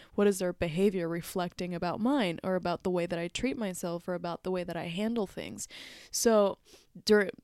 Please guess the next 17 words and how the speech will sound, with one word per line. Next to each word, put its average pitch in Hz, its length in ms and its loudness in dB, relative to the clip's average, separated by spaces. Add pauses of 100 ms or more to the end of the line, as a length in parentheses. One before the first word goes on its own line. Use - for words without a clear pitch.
(460)
I 208 80 2
mean, 202 320 -2
yeah, 208 260 2
during 185 240 -2
therapy 185 560 -2
over 185 180 -2
the 180 100 -2
past 180 300 -4
few 196 120 -4
years, 180 220 -2
there's 185 120 -2
been 190 160 -4
a 185 60 -4
very 175 400 -2
intense 180 420 -6
work 170 360 -4
of 170 280 -8